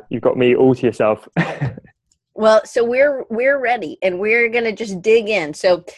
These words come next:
Speaker 2: um, Amy is also from North Carolina, just so you know. I kind of al-, already went through. So if you come early, I try to introduce you to the host.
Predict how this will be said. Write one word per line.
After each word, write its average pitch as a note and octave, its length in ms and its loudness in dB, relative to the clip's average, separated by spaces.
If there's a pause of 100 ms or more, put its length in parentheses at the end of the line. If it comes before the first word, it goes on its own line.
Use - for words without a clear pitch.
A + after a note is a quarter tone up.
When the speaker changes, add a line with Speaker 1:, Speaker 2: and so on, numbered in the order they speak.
(240)
Speaker 2:
um, E3+ 260 0 (300)
Amy C4 320 2
is C4+ 100 -2
also A3 300 0
from G#3 180 -6
North G3 220 -4
Carolina, F3+ 360 -4
just G#3 200 -10
so G#3+ 80 -4
you G3 120 0
know. D3+ 160 -6
I D#3+ 120 -2
kind G3+ 240 -2
of F#3 100 -6
al-, D#3 140 0
already F#3 240 0
went G3 320 -6
through. D#3 180 -8
So F#3+ 140 -8 (100)
if D#3 100 -14
you A3 80 -10
come C4 300 -6
early, F#3 400 -2
I D#3+ 80 0
try F#3+ 220 -2
to F#3+ 180 0 (340)
introduce G#3+ 520 -4
you G#3+ 240 -8
to - 140 -16
the A3+ 120 -6
host. F#3 400 -4